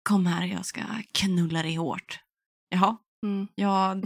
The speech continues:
Speaker 2: <laughs> Ja.
Speaker 1: Kul.
Speaker 2: <laughs> Jag ser det framför mig. Jaha. <laughs> Okej.
Speaker 1: Fine.
Speaker 2: Nej, men, alltså,
Speaker 1: Sure.
Speaker 2: jag, jag förstår att,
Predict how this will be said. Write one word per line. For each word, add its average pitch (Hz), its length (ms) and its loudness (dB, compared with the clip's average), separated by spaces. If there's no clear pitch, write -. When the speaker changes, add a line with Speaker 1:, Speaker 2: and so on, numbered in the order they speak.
Speaker 2:
<laughs> - 280 0
Ja. - 460 2
Speaker 1:
Kul. 226 340 4
Speaker 2:
<laughs> - 460 -2
Jag 262 140 4
ser 220 180 4
det 208 140 4
framför 208 160 4
mig. 208 120 -8
Jaha. 220 140 4
<laughs> - 180 -6
Okej. 381 240 -4
Speaker 1:
Fine. 311 400 6
Speaker 2:
Nej, 226 100 4
men, 240 200 4
alltså, 247 180 6
Speaker 1:
Sure. 226 100 8
Speaker 2:
jag, 240 200 6
jag 226 140 2
förstår 269 540 2
att, 196 260 0